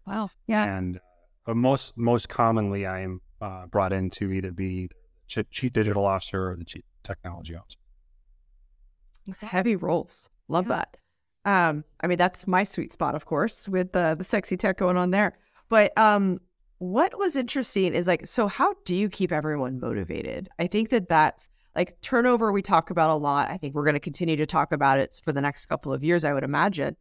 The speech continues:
Speaker 3: Um, and then attrition, and, you know, it's like the norms on, was it fifteen to twenty percent? People are used to people leaving and filling those roles, which means we're always busy. So how, I, I feel like I just jammed you with two questions, <laughs> but, but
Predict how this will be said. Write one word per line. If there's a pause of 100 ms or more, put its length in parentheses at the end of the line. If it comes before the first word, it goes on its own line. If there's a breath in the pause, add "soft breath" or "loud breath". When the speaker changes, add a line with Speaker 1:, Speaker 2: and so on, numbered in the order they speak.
(360)
Speaker 3:
Um, (140)
and
then
attrition,
and,
you
know,
it's
like (200)
the
norms
on,
was
it
fifteen
to
twenty
percent? (300)
People
are
used
to
people
leaving
and
filling
those
roles,
which
means
we're
always
busy.
So
how,
I,
I
feel
like
I
just
jammed
you
with
two
questions,
<laughs>
but, (380 loud breath)
but